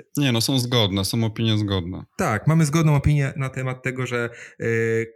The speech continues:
Speaker 2: klasyka literatury nie przedstawia całej prawdy na temat świata, ponieważ jakby była ograniczona w swoich czasach, y, w pojmowaniu pewnych kwestii, natomiast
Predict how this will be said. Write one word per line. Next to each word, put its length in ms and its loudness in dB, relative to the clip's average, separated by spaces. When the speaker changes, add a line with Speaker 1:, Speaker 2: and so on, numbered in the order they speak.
Speaker 2:
klasyka 440 -2
literatury 480 -2
nie 120 -6
przedstawia 500 -4
całej 360 0
prawdy 520 0
na 120 2
temat 300 -2
świata, 440 -2
ponieważ 500 0
jakby 220 -4
była 220 0
ograniczona 580 2
w 40 -4
swoich 300 -4
czasach, 420 -4
y, 120 4
w 100 -10
pojmowaniu 480 4
pewnych 280 0
kwestii, 340 0
natomiast 800 -2